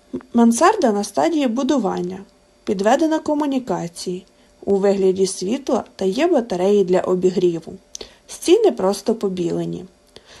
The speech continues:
На території є багато фруктових дерев з виноградом. У селі є зупинка транспорту, магазини та будівельний склад. У сусідньому селі є школа та садок для дітей. За селом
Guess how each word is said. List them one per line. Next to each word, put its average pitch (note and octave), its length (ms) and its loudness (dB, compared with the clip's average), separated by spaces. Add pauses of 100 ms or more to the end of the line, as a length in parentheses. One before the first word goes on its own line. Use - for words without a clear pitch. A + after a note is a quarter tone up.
(100)
На C#4 140 2
території D#4+ 640 4
є G#3+ 140 4
багато A#3+ 460 2
фруктових C4+ 580 -2
дерев G3 380 2
з A#3 80 -4
виноградом. F#3+ 800 -2 (520)
У A3+ 140 2
селі A#3 420 2 (180)
є A3 180 4
зупинка E4 540 0
транспорту, F#3+ 840 -4 (400)
магазини A#3 800 0 (160)
та G#3 120 0
будівельний G3+ 640 2
склад. - 540 -8 (600)
У B3 100 0
сусідньому A3+ 640 2
селі B3 500 2 (240)
є G#3 180 0
школа E4+ 520 2 (120)
та G#3+ 120 -2
садок A3 420 0
для D4 180 -2
дітей. C4+ 520 -4 (800)
За A#3 180 2
селом C4 360 2